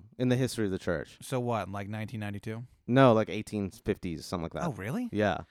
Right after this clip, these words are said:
Speaker 1: Like, pre-,
Speaker 2: Really? That
Speaker 1: pretty
Speaker 2: seems
Speaker 1: recently.
Speaker 2: like s-, some shit they'd, they'd pull in the Middle Ages when
Speaker 1: No,
Speaker 2: no
Speaker 1: no,
Speaker 2: one,
Speaker 1: no.
Speaker 2: you know,
Speaker 1: It's,
Speaker 2: there was
Speaker 1: like,
Speaker 2: no
Speaker 1: pretty
Speaker 2: Wi-Fi
Speaker 1: new.
Speaker 2: or nothing, you know?
Speaker 1: Hold on. Um, but, um, anyway, so, w-, yeah, you believe in God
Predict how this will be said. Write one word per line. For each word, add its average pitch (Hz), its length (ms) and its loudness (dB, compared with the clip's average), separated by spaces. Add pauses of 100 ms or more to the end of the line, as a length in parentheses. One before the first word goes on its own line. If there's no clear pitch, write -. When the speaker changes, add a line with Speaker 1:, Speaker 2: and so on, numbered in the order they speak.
Speaker 1:
Like, 104 180 -2
pre-, 226 220 0
Speaker 2:
Really? 415 200 10
That 269 100 0
Speaker 1:
pretty 349 160 6 (100)
Speaker 2:
seems 120 140 6
Speaker 1:
recently. 359 200 2
Speaker 2:
like 92 80 0
s-, - 60 -6
some 262 140 -2
shit - 320 0
they'd, 214 200 2
they'd 190 200 2
pull 208 160 6
in 180 80 4
the 165 60 2
Middle 160 280 4
Ages 110 400 -2 (120)
when 110 100 -8
Speaker 1:
No, 139 60 4
Speaker 2:
no 160 260 8
Speaker 1:
no, 170 80 8
Speaker 2:
one, 170 100 8
Speaker 1:
no. 151 160 0 (140)
Speaker 2:
you 185 140 0
know, 143 40 4
Speaker 1:
It's, 127 40 0
Speaker 2:
there 135 100 2
was - 60 4
Speaker 1:
like, - 80 4
Speaker 2:
no 160 80 6
Speaker 1:
pretty 139 200 2
Speaker 2:
Wi-Fi 113 380 2
Speaker 1:
new. 113 60 -2
Speaker 2:
or 110 40 -6
nothing, 107 240 -6
you 110 80 -6
know? 120 180 -8 (180)
Speaker 1:
Hold 110 100 -4
on. 92 280 -4 (120)
Um, 104 480 -2 (540)
but, 120 160 0
um, 104 280 -2 (1160)
anyway, 135 280 2
so, 135 140 -6
w-, 117 140 -6 (500)
yeah, 123 160 -4
you 101 180 -6
believe 127 300 -2
in 156 140 2
God 120 420 6